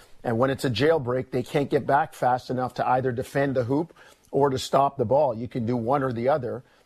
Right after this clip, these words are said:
and other guys are chasing it down. So that's the huge stat right there. And, and,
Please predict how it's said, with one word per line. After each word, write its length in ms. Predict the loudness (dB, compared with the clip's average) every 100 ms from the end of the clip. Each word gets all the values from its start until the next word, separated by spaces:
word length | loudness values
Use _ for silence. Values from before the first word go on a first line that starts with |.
| _
and 120 | -4 -2
other 200 | 0 2
guys 300 | 2 2 -2
are 80 |
chasing 440 | -6 -2 -2 0 -4
it 100 | -2
down. 360 | -2 -2 -4
So 360 | 0 2 2 0 -10 _ _ _
that's 400 | 2 2 2 -6
the 120 | -4 -2
huge 320 | 2 0 0
stat 340 | 0 2 2
right 220 | -2 -4
there. 280 | -2 -4 -4 -16 _ _ _ -4
And, 220 | -2 0 0
and, 380 | -2 -2 -6